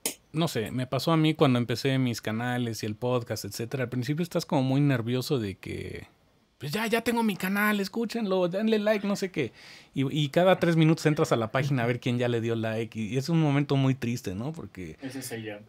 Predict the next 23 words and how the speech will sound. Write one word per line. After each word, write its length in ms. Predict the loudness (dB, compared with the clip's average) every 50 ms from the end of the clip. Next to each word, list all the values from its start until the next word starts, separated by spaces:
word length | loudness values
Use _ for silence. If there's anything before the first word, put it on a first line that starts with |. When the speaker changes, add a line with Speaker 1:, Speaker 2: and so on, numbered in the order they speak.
| -12 -2
Speaker 1:
los, 280 | 0 2 2 2 2 0
los 200 | 0 0 2 4
likes 220 | 4 2 2 2
son, 320 | 2 2 4 4 2 2 0
son 240 | -2 -2 0 0 0
los, 140 | 0 -2 0
los 200 | 0 0 2 2
autolikes 480 | 2 2 4 4 4 6 6 4 4 4
dan 140 | 2 2 4
como 200 | 4 4 4 6
mucho, 480 | 6 6 6 6 6 6 6 6 6 4
mucha 260 | 2 0 2 0 -2 0
pena 220 | 0 0 0 0 0
ajena. 300 | -2 -2 -2 0 2 2
No 80 | 4
es 100 | 4 4
cierto, 340 | 6 6 4 4 6 2 2
yo 200 | 4 4 2 2
soy 200 | 4 4 4 4
uno 140 | 4 4 4
de 60 | 2
estos 240 | 0 0 -2 -2 0
likes. 300 | 2 0 0 0 -2 -8